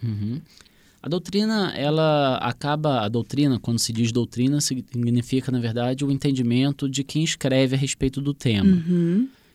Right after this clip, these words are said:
Speaker 1: E a doutrina, ela se divide um pouco, polemiza um pouco no que toca à classificação das lacunas. Então, de acordo com o autor que você utilize para estudar esse tema,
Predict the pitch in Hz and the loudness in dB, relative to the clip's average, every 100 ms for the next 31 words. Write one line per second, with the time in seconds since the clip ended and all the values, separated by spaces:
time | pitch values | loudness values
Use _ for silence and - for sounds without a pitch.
0 | _ - 147 165 185 160 165 208 190 127 | _ 0 2 2 0 0 -2 0 2 0
1 | - 127 135 151 151 147 143 135 - 160 | -2 -2 0 2 2 2 2 0 -2 -2
2 | 151 165 175 175 - 151 151 - - - | -2 -2 -2 -4 2 4 4 2 -8 2
3 | 135 131 131 156 147 135 123 135 139 147 | 4 6 6 4 4 0 2 0 0 0
4 | 139 135 135 - 131 139 - 147 - 131 | -2 -2 -4 -2 -2 -2 -2 -6 -4 -2
5 | 143 151 - 147 147 - 151 160 147 - | -2 -4 -4 -2 -2 -6 -6 -2 0 0
6 | 143 139 135 147 156 131 117 92 - - | 2 2 0 -2 -2 0 0 -2 -8 -18
7 | _ _ _ 117 117 107 117 110 - 143 | _ _ _ -2 -2 0 0 0 4 4
8 | 147 131 135 127 110 - 131 123 120 107 | 4 2 2 2 2 0 2 2 0 -6
9 | - 117 - 107 113 113 101 - 101 - | -4 -4 -4 -2 0 0 -2 -6 -6 -6
10 | 104 104 98 - - 143 160 123 | -4 -2 0 -4 -2 0 2 2